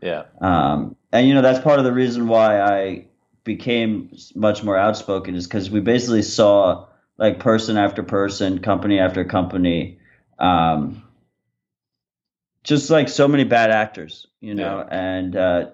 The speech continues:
Speaker 2: and, like, so many bad actors, and the ones who were good actors weren't willing to actually, like, stand up and say shit.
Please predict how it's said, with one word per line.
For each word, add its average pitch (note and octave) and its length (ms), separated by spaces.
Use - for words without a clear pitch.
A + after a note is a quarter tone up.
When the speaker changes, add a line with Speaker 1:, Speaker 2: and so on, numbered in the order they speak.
Speaker 2:
and, G#2+ 200
like, G#2 260
so - 160
many F3+ 140
bad D3 260
actors, C#3 480
and A#2 420
the A2+ 160
ones C3 320
who C3 120
were B2 180
good C3 220
actors C3 500
weren't A2+ 300
willing G#2+ 360
to G2+ 80
actually, F#2+ 320
like, F2+ 200
stand F#2+ 340
up F#2 200
and D#2+ 120
say D#2 180
shit. - 380